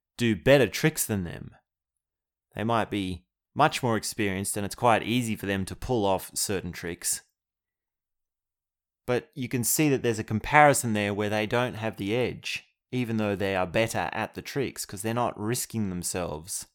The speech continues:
They're not moving into something more difficult. They're not going for the glory. And so this is one example of edge in the world of B M X riders.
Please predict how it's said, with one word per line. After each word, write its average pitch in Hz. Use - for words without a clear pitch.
They're -
not 98
moving 110
into 95
something 87
more 98
difficult. -
They're 101
not 113
going 123
for -
the 90
glory. 95
And 110
so 98
this 127
is 117
one 120
example 95
of 87
edge 92
in 92
the 87
world 104
of 87
B 110
M 95
X -
riders. 90